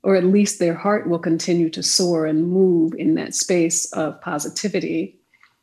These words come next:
But I think also that we as adults need to realize that there's not a time limit on possibility.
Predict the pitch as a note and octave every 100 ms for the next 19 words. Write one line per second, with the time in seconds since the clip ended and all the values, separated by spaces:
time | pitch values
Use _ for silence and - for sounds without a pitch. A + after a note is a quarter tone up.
0 | - G3+ F3+ G#3 F#3+ F#3 F#3 A3 F#3 E3
1 | G#3 G#3 G3+ G#3+ B3 C#4+ - - - -
2 | _ _ - G#3 F#3+ F3 G#3 F#3 F3 G3+
3 | - - _ _ _ _ - G#3+ A3 C#4+
4 | D#4+ F#3 E3+ D#3+ F3 G3 F3+ G3+ G3+ G3
5 | F#3+ F#3+ F#3 - G3 G3 G3+ F#3+ D#3+ D#3+
6 | D#3 D3+ E3+ D#3 E3+ E3+ E3 D#3 - -